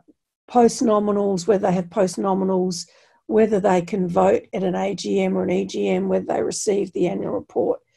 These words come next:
and so on. And what we're planning on doing, assuming this passes, is that we'll put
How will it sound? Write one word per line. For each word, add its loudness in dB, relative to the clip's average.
and -4
so 0
on. -6
And 2
what 2
we're 4
planning 0
on 0
doing, 2
assuming 0
this -2
passes, -4
is -6
that -2
we'll -2
put -6